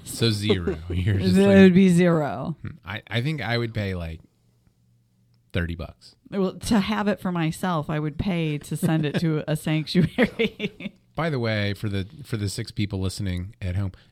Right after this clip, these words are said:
Speaker 1: do not send me a kangaroo <laughs> with a bill <laughs> for thirty bucks. I'm joking. I d-, I would not actually buy a kangaroo because my wife would kill me. Not 'cause it wouldn't be awesome,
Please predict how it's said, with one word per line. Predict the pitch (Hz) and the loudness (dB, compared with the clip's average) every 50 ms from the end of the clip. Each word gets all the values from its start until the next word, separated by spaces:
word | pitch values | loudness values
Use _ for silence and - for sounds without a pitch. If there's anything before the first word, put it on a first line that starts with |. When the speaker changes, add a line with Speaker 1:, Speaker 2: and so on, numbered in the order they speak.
| - - | -12 -8
Speaker 1:
do | 107 107 131 131 | -2 0 0 0
not | 123 120 123 123 135 135 - - | 2 0 0 -2 -2 -4 -6 -8
send | - - - 131 123 117 113 110 101 | -8 -6 -2 0 0 0 0 0 0
me | 92 98 98 90 95 104 - - | 0 0 0 0 0 0 0 -2
a | 110 | -2
kangaroo | - - 143 139 120 117 120 113 120 120 117 104 95 92 85 80 - - 208 - - - 208 - _ - | 2 6 6 6 8 6 6 6 6 6 6 6 4 2 0 -2 -2 -4 -4 -4 -6 -10 -12 -12 _ -12
<laughs> | 170 185 - - - _ _ - _ - | -14 -14 -14 -18 -20 _ _ -20 _ -2
with | 117 110 104 101 | 0 2 2 2
a | 107 101 | 2 2
bill | 98 117 113 110 104 104 101 107 101 98 90 - - - - | 4 4 4 6 4 4 4 2 2 0 -2 -4 -8 -8 -6
<laughs> | - 113 - - | -6 -6 -4 2
for | 113 117 117 | 6 6 6
thirty | 104 117 110 107 110 107 | 8 6 4 4 4 2
bucks. | 98 117 110 101 - _ _ _ - - - - - - _ - - _ _ _ - - - - _ - | 2 2 2 2 0 _ _ _ -20 -18 -18 -18 -18 -20 _ -20 -20 _ _ _ -20 -20 -20 -12 _ -4
I'm | 104 107 101 | -2 -2 0
joking. | 95 110 110 107 98 - 95 90 87 87 95 - | 0 0 0 0 0 -2 -4 -4 -4 -6 -6 -8
I | 85 90 90 | -6 -6 -4
d-, | 95 98 | -4 -4
I | 98 90 90 | -4 -4 -4
would | 92 92 92 | -4 -4 -4
not | 95 92 90 92 | -4 -4 -2 -2
actually | 92 90 92 90 - - - - 87 85 82 82 80 80 78 - _ _ _ _ _ _ _ _ _ _ _ - | -2 0 -2 -2 -4 -6 -6 -4 -4 -4 -4 -4 -6 -6 -8 -12 _ _ _ _ _ _ _ _ _ _ _ -12
buy | - 87 82 85 85 85 | -8 -4 -2 -2 0 0
a | 85 82 | -2 -4
kangaroo | - - 90 85 85 85 90 87 85 85 85 | -4 -4 -6 -4 -6 -6 -4 -4 -2 -2 -2
because | 80 87 82 - 92 85 82 | -4 -4 -6 -4 -6 -6 -4
my | 95 92 95 | -2 -2 -2
wife | 95 92 87 85 - - | 0 0 -2 -2 -4 -6
would | 87 - | -8 -6
kill | - 120 117 104 90 | -2 0 0 0 0
me. | 85 78 78 78 - _ _ _ _ _ _ _ _ _ _ _ _ _ _ _ - | -2 -4 -6 -8 -12 _ _ _ _ _ _ _ _ _ _ _ _ _ _ _ -6
Not | 87 85 82 85 - | -2 -2 -2 -2 -2
'cause | - 87 80 | -4 -4 -4
it | 92 85 | -4 -4
wouldn't | 82 85 78 82 92 | -4 -4 -4 -4 -2
be | 90 92 - | -2 -4 -4
awesome, | - 87 90 85 78 - - 98 90 82 | -4 -4 -4 -4 -4 -6 -6 -8 -8 -8